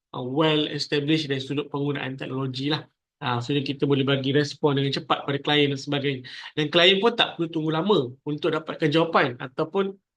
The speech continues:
status terkini mengenai kes mereka lah. Kalau kata, uh, mereka, uh, apa,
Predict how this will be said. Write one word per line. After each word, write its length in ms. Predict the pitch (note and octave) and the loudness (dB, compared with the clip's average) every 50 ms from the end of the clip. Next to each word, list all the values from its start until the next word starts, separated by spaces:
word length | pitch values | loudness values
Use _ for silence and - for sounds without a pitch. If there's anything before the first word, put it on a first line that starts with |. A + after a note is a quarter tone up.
| _ _ _ _ _ _ _ _ _ _ _ _ _ _ _ _ _ _ _ _ | _ _ _ _ _ _ _ _ _ _ _ _ _ _ _ _ _ _ _ _
status 560 | - - - D#3+ D#3+ D#3+ D#3 - G#3 G3 - | -20 -2 2 4 4 4 4 0 0 0 0
terkini 480 | - D#3+ D#3+ D#3+ D#3+ D#3 D#3+ F3 E3 D3+ | 0 0 0 -2 -4 -2 -2 -2 -2 -2
mengenai 320 | D3 D3 D3 D3 D3 - | -2 -2 -2 -4 -4 -4
kes 240 | E3 D#3+ D#3+ - D3 | -4 -4 -4 -4 -4
mereka 320 | D3 D3 - _ D3+ D#3 | -6 -6 -6 _ 0 0
lah. 120 | D3+ C#3+ - | 0 0 -2
Kalau 560 | - C#3 C3+ C#3 C#3+ D3+ F3+ G3+ G#3 F#3 F#3+ - | -2 -2 0 0 2 4 4 4 4 4 2 0
kata, 640 | D3 C#3 - - _ - C#3+ D3 F3 G#3 C4 C4 - - - _ _ _ _ _ _ _ _ C#3+ | -4 -4 -4 -6 _ -4 -2 0 0 -2 -2 -4 -8 -16 -20 _ _ _ _ _ _ _ _ -4
uh, 480 | C#3 C#3 C#3+ C#3+ C#3 C#3 C#3 C#3+ C#3+ C#3 C#3 | -2 0 0 0 0 0 0 -2 -2 -2 0
mereka, 560 | C#3 D3+ D3+ D#3 - _ - F3 E3 D#3+ D#3+ D#3+ D#3+ - _ - | 0 -2 -2 -4 -8 _ 0 4 6 6 4 4 0 -6 _ -6
uh, 320 | C#3+ C#3 C#3 C#3 C#3 C3 | -4 -2 -2 -2 -4 -6
apa, 280 | - _ _ _ A#3 | -8 _ _ _ -8